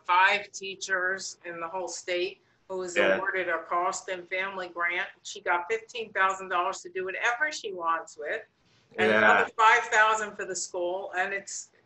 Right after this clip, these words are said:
Speaker 1: it, it, she's amazing.
Speaker 2: Yeah, she's, she is. And, uh, it was exciting to be there that night that she was awarded that. And, um, she's, you know, also has some money to,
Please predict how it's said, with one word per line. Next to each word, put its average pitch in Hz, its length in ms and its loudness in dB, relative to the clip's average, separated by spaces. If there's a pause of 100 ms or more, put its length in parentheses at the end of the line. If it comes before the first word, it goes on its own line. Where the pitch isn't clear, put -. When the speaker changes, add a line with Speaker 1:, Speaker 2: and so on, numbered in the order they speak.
(180)
Speaker 1:
it, 185 360 -6
it, 185 140 -6
she's 240 300 -8
amazing. 165 480 -8 (320)
Speaker 2:
Yeah, 101 300 4
she's, 110 420 -2 (160)
she 110 200 2
is. 95 280 2
And, 107 260 2
uh, 92 340 4 (200)
it 117 40 6
was 110 160 6
exciting 104 460 2
to - 100 -12
be 104 120 -4
there 101 220 0
that 95 160 2
night 95 300 0
that 95 220 0
she 101 120 -6
was 92 140 0
awarded 95 480 2
that. 95 280 0 (540)
And, 95 280 -2
um, 90 340 2 (420)
she's, 120 220 -2
you 113 180 4
know, 104 80 6
also 104 340 4
has 98 180 0
some 101 120 -8
money 98 260 -2
to, 92 380 -4